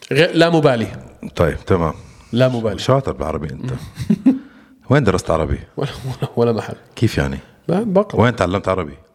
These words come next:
Speaker 2: أنت كنت بأستراليا وأنت صغير.
Speaker 1: كنت حتى لما كنت بالكويت، أنا مواليد الكويت، بس حتى لما كنت بالكويت كنت مدارس أمريكية، بس كنت أقرأ كتب عربي كت-، عربي كتير.
Speaker 2: جد كنت تقرأ عربي؟ كل عقلك؟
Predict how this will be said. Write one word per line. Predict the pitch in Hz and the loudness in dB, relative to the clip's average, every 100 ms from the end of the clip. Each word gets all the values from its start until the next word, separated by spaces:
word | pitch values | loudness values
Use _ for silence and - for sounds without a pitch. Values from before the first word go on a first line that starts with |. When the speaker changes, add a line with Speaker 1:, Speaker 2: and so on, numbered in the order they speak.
| _ _ _ _ _ _ _ _ - | _ _ _ _ _ _ _ _ -12
Speaker 2:
أنت | 90 90 | -2 0
كنت | 107 90 | 2 2
بأستراليا | 90 104 101 78 | 2 4 2 2
وأنت | 73 - | -2 -6
صغير. | 73 71 71 _ _ _ _ _ _ _ _ - | -6 -8 -8 _ _ _ _ _ _ _ _ -2
Speaker 1:
كنت | 135 139 - | 0 2 2
حتى | 240 240 285 | 2 4 4
لما | 233 | 4
كنت | 240 202 | 4 2
بالكويت، | 175 170 185 156 - - _ _ _ _ - | 2 4 2 0 -2 -14 _ _ _ _ -14
أنا | 117 | -6
مواليد | 113 135 160 | 0 2 2
الكويت، | 165 185 147 - - | 0 0 0 -2 -8
بس | 127 - | -4 0
حتى | 208 202 | 0 0
لما | 170 | 0
كنت | 202 170 | 0 0
بالكويت | 151 185 | 0 0
كنت | 139 135 | 0 0
مدارس | 147 143 135 | 0 0 -2
أمريكية، | 123 - 131 - _ _ _ - _ - | -6 -4 -8 -8 _ _ _ -20 _ 0
بس | - | 4
كنت | 170 | 6
أقرأ | 220 180 120 | 4 4 2
كتب | 131 120 | -2 -2
عربي | 110 117 | -2 -2
كت-، | - - | -4 0
عربي | 117 110 | 0 -2
كتير. | - 110 - _ _ _ _ _ - 104 | -6 -10 -10 _ _ _ _ _ 0 2
Speaker 2:
جد | - | 4
كنت | 92 82 | 2 -2
تقرأ | - 85 | 0 0
عربي؟ | 80 85 123 113 _ _ - | 0 0 0 -2 _ _ -4
كل | - | 0
عقلك؟ | 78 73 110 | 0 0 -2